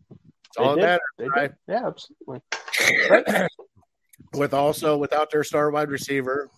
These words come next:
Speaker 1: their star running back, but, you know, that's fine. You know, you know, it's not all of us can,
Speaker 2: Who's,
Speaker 1: you know.
Speaker 2: who's their star running back?
Speaker 1: TreVeyon Henderson.
Speaker 2: Oh, the other kid's better than him, isn't he?
Speaker 1: Obviously, he wasn't that game.
Speaker 2: <laughs>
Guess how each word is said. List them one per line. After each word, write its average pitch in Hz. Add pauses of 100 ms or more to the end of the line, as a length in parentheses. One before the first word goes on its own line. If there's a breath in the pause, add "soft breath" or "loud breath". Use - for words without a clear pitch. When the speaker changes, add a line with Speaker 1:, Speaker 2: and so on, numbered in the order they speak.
Speaker 1:
their 120
star 135
running 120
back, 101 (160)
but, 113
you 131
know, 127
that's 156
fine. 98 (240)
You 113
know, 101 (840)
you 120
know, 107
it's - (340)
not 147
all 143
of 127
us 120
can, 143
Speaker 2:
Who's, 113
Speaker 1:
you 110
know. 104
Speaker 2:
who's 131
their 143
star 147
running 160
back? 175 (1800)
Speaker 1:
TreVeyon 151
Henderson. 139 (720 soft breath)
Speaker 2:
Oh, 104
the 98
other 127
kid's 87
better 90
than 87
him, 110 (440)
isn't 135
he? 254 (640 loud breath)
Speaker 1:
Obviously, 156
he 170
wasn't 165
that 202
game. 131 (1120)
Speaker 2:
<laughs> 104